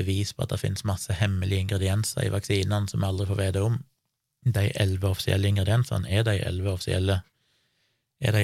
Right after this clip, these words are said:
elleve ingrediensene som faktisk er i vaksinen, men du krever flere enn det i råmat-, flere råmaterialer, flere råstoffer for å komme fram til de elleve ingrediensene. Det skulle jeg gjerne hatt noe konkret dokumentasjon på. Så det har tatt litt tid med den bloggposten.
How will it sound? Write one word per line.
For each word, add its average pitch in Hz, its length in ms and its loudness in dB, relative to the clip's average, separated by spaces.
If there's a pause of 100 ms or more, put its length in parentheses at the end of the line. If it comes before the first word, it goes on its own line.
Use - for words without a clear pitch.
elleve 95 240 2
ingrediensene 101 480 4
som 92 80 2
faktisk 101 400 2
er 104 140 6
i - 20 4
vaksinen, 107 480 4 (160)
men 104 160 0
du 104 60 2 (140)
krever 101 440 0
flere 98 400 0
enn 92 80 0
det 98 160 4
i 98 120 2
råmat-, 98 400 2 (120)
flere 104 320 2
råmaterialer, 104 720 2
flere 113 240 -2
råstoffer 110 560 0
for 117 160 -2
å - 80 -14
komme 101 160 2
fram 113 240 0
til 104 160 2
de 101 80 2
elleve 101 300 0 (640)
ingrediensene. 110 560 4 (960)
Det 120 160 2
skulle 107 160 0
jeg 113 80 -2
gjerne 104 160 2
hatt - 160 -2
noe 98 360 2 (1160)
konkret 101 560 2
dokumentasjon 101 680 2
på. - 120 -2 (1200)
Så - 140 2
det 147 80 6
har 139 80 4
tatt 170 180 2
litt 139 140 4
tid 139 180 6
med 123 80 6
den 101 80 6
bloggposten. 101 640 2